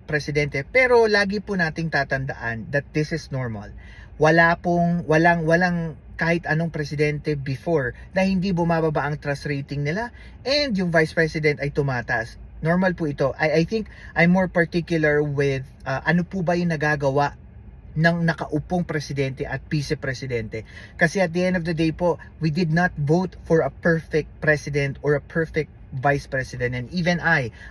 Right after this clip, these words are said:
I did not vote for this president and vice president, but I personally support their office na tinatayuan po nila ngayon. And I hope na mag-succeed sila using their power as their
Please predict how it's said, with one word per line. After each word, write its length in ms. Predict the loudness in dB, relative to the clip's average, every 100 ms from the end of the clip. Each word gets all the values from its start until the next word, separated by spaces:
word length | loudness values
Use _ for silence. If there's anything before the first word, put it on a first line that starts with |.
| -6
I 80 | -2
did 160 | 2
not 240 | 4 4 2
vote 320 | 2 2 -2
for 240 | -2 -2
this 320 | 2 0 0
president 560 | -2 -2 -2 -2 -4 -2
and 160 | -2 2
vice 240 | 0 0
president, 400 | -4 -2 -2 -2 -10 -18 -4
but 240 | 4 4 4 0
I 320 | 6 6 4 0
personally 480 | -2 -2 0 -2 -2
support 400 | -4 -2 -4 0 0
their 80 | 2
office 480 | 0 -2 -4 -6 -6
na 160 | -2 -2
tinatayuan 720 | 0 0 0 0 0 -2 -2
po 160 | -2 -2
nila 240 | -2 -4
ngayon. 320 | -4 -6 -6
And 160 | -6 -2
I 160 | -2
hope 400 | 0 4 4 4 -10 -20 -10 2
na 160 | 4
mag-succeed 640 | 4 4 0 -2 -2 -4 0
sila 320 | 0 2 0 -2
using 560 | -2 -2 -2 -2 0
their 160 | 0 0
power 400 | 0 0 -2 -2
as 240 | -4 -2
their 160 | -2